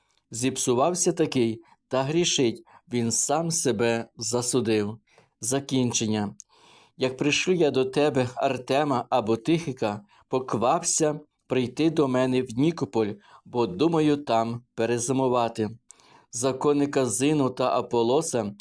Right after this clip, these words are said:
вийшли квапливо вперед, щоби для них не забракло нічого. Нехай же навчаються і наші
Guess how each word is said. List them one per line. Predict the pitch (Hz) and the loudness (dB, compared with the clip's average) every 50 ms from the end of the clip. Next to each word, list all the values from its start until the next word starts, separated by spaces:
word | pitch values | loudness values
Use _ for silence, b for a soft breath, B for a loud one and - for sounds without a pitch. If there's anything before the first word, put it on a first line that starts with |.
| _ _ _ | _ _ _
вийшли | - - 101 95 123 139 165 175 - - - 151 151 147 147 - _ _ | -20 -16 -4 0 0 2 2 2 0 0 2 2 0 0 -2 -6 _ _
квапливо | - - 131 127 - - 110 117 131 147 151 147 147 | -6 -4 -2 -2 -2 -2 0 2 2 2 2 2 0
вперед, | 143 147 - 147 139 127 123 113 113 - b b b b b | -2 -2 0 0 2 2 2 0 -2 -4 b b b b b
щоби | b - - 147 123 113 117 113 | b -4 -2 -2 2 2 2 2
для | 95 107 113 110 | 2 2 0 0
них | 110 120 135 147 160 156 - b b b - | 0 0 0 0 0 -4 -8 b b b -4
не | 120 120 120 117 120 120 - - | -2 0 2 0 0 -2 -4 -6
забракло | 131 113 104 120 117 104 117 113 117 123 123 123 - 117 117 | -4 -2 0 0 0 0 0 0 0 0 -2 -2 -2 -2 0
нічого. | 123 127 123 123 - 131 120 113 107 107 101 101 - b b b b b b b b b b | 0 -2 -2 -2 -2 0 0 0 -2 -4 -6 -8 -10 b b b b b b b b b b
Нехай | - 120 131 131 131 - 165 185 190 | -2 -2 -2 0 0 0 0 0 2
же | 170 - 143 127 120 | 2 2 0 0 0
навчаються | 120 123 127 131 131 - - 143 156 156 156 156 147 143 - 143 135 | 0 0 0 -2 -2 -2 -2 0 0 2 0 0 0 0 0 0 0
і | - 135 135 | 0 0 0
наші | 127 123 131 143 165 160 - - 123 104 95 | 2 2 2 2 0 0 0 0 -2 -2 -2